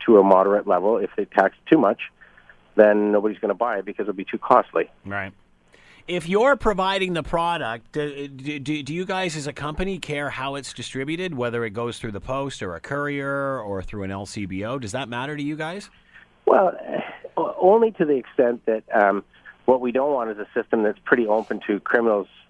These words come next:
Speaker 1: still continuing to be the primary suppliers.
Speaker 2: Yeah.
Speaker 1: And so, you know, if I say good news or bad news, you just got elected, and you're in charge of doing this, I think what you're gonna want is a process that has the least risk of turning out really badly.
Speaker 2: Yeah.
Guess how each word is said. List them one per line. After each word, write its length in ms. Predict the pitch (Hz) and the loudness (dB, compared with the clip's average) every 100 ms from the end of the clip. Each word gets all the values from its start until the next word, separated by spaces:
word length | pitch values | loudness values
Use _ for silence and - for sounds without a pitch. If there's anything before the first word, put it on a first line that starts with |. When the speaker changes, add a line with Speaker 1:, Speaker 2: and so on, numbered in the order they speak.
| - | -4
Speaker 1:
still 160 | - 113 | 2 2
continuing 540 | - 104 113 107 101 | 2 0 0 0 -2
to 80 | 92 | -4
be 100 | 101 | -4
the 120 | 95 | -2
primary 420 | - 104 98 92 - | 0 2 2 -2 -4
suppliers. 440 | 98 95 87 85 - - | -2 0 0 -2 -12 -18
Speaker 2:
Yeah. 280 | 85 82 80 _ _ _ - | -16 -16 -16 _ _ _ 0
Speaker 1:
And 200 | 110 107 | 2 2
so, 180 | 131 117 120 | 0 0 -2
you 200 | 123 151 | -2 -2
know, 120 | 104 | -2
if 180 | 110 139 | -4 -2
I 400 | 139 135 - - | -2 -4 -8 -4
say 140 | 151 127 107 - - _ - | 0 0 -4 -16 -18 _ 4
good 160 | 156 | 4
news 180 | 156 131 | 4 0
or 60 | 107 | -2
bad 280 | 113 131 | -2 -2
news, 200 | 117 98 98 | -2 -6 -4
you 100 | 123 | -4
just 220 | 139 - | -4 -2
got 160 | 123 | -2
elected, 540 | 110 101 117 - 82 - _ _ _ _ - | -2 -4 -6 -6 -10 -12 _ _ _ _ 4
and 180 | 117 | 6
you're 140 | 131 131 | 6 4
in 40 | |
charge 280 | - 123 107 | 2 0 0
of 80 | 95 | 0
doing 240 | 120 123 | 2 2
this, 160 | 90 92 _ | -2 -6 _
I 100 | 107 | -2
think 240 | 98 143 139 | 0 0 0
what 120 | 120 | -2
you're 140 | 110 127 | 0 0
gonna 180 | 123 | 0
want 260 | 107 101 101 | 0 -2 -4
is 60 | 101 | -8
a 60 | |
process 440 | - 120 120 113 104 | 0 2 2 0 -2
that 100 | 117 | -4
has 200 | 101 107 104 | -2 -2 -2
the 80 | |
least 300 | 98 117 - - | -4 -4 -6 -2
risk 340 | 104 110 - | 2 2 0
of 120 | 110 - | -6 -6
turning 240 | - - 104 | -6 -2 -2
out 180 | 92 | 0
really 220 | 107 110 95 | 2 2 2
badly. 480 | 98 90 - 82 _ _ _ _ _ | 0 -2 -6 -14 _ _ _ _ _
Speaker 2:
Yeah. 260 | 80 76 | -18 -16